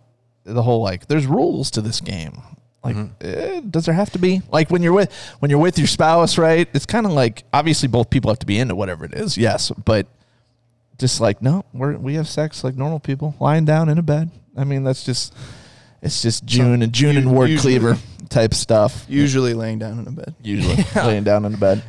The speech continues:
Speaker 2: Uh, you know, and, and, and I don't even know, Mark. I, I don't have this conversation with friends. I d-, uh, none of my friends and I
Speaker 1: Oh, you are now.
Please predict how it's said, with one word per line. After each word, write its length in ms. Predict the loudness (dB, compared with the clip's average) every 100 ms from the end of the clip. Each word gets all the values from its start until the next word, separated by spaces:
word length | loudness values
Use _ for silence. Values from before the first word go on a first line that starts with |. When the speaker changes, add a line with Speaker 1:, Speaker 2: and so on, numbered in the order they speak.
| -12
Speaker 2:
Uh, 60 | -6
you 140 | -2
know, 120 | 0
and, 200 | 0 0 -2
and, 180 | -4 -6 -8
and 200 | -8 -10 -12
I 120 | -6
don't 180 | -2 -2
even 260 | -2 -4 -4
know, 180 | -2 -2
Mark. 340 | -2 -4 -6
I, 340 | -6 -4 -4 -8 _ _
I 140 | -4 -2
don't 260 | -2 -2
have 320 | -2 -4 -2
this 180 | -4 -4
conversation 720 | -2 -4 -4 -4 -4 -4 -6
with 120 | -10 -10
friends. 440 | -14 -14 -20 -20 _ -10
I 120 | -8
d-, 80 | -6
uh, 120 | -4
none 380 | -2 2 2 2
of 180 | 0 0
my 220 | -2 -2
friends 340 | -2 -6 -6 -8
and 80 | -8
I 200 | -4 2
Speaker 1:
Oh, 100 | 4
you 200 | 6 4
are 100 | 4
now. 300 | 2 0